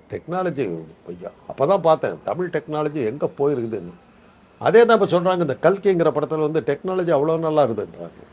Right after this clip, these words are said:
அதுக்காக அந்த படத்தை பார்க்கணுங்கிற ஒரு எண்ணம் இருக்குது. அதை, அந்த கதையை படிச்சு பார்த்தபோது கொஞ்சம் வித்தியாசமா ஏதோ செஞ்சிருப்பாங்க போல இருக்கு. அது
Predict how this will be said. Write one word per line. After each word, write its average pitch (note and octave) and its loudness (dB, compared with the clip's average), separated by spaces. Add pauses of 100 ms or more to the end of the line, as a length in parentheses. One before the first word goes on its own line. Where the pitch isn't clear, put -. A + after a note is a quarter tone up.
(420)
அதுக்காக F#3+ 2
அந்த E3+ 2
படத்தை E3+ -2
பார்க்கணுங்கிற B2+ -2
ஒரு A2 -4
எண்ணம் G#2 -6
இருக்குது. G2 -6
அதை, A2+ -2 (440)
அந்த G#2 -2
கதையை F#3+ 8
படிச்சு D#3 0
பார்த்தபோது D3+ 0
கொஞ்சம் E3+ -2
வித்தியாசமா D3 0
ஏதோ C#3 -2
செஞ்சிருப்பாங்க B2 -6
போல - -
இருக்கு. A2 -6
அது B2+ -6